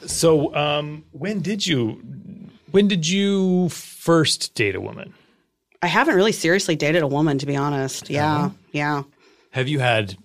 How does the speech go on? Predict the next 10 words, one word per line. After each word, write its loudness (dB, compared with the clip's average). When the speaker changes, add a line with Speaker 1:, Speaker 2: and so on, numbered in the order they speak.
Speaker 1:
interactions? -2
Speaker 2:
Yeah. 0
Yeah. 0
Speaker 1:
How, 2
when, 2
when, 2
when 4
did 0
that 0
start? -8